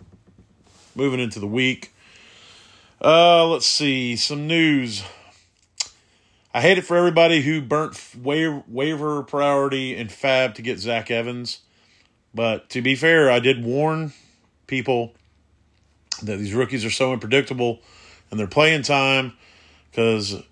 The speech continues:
more important than them getting out there and getting yards is protecting the quarterbacks. Um, and I don't know that that's Zach Evans' issue. I'm not saying that's what it is,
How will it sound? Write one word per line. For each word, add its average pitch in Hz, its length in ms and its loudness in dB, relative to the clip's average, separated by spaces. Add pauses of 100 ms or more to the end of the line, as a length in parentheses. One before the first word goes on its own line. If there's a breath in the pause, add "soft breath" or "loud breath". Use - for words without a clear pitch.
(920)
more 120 280 2
important 151 420 4
than 131 160 2
them 135 460 2 (120)
getting 135 280 2
out 135 160 2
there 135 160 2
and 113 180 -4 (160)
getting 127 320 0
yards 123 480 4
is 104 140 -6
protecting 117 500 -2
the 98 100 -10 (220)
quarterbacks. 110 760 -2 (600 loud breath)
Um, 107 640 2 (560 loud breath)
and 117 140 0
I 143 80 6
don't 165 160 2
know 151 180 6
that 135 60 2
that's 135 260 2
Zach 123 240 0
Evans' 110 480 -4
issue. 107 480 -4
I'm 113 80 -8
not 117 140 -6
saying 113 240 -4
that's 110 180 -8
what 104 120 -8
it 101 100 -6
is, 131 340 0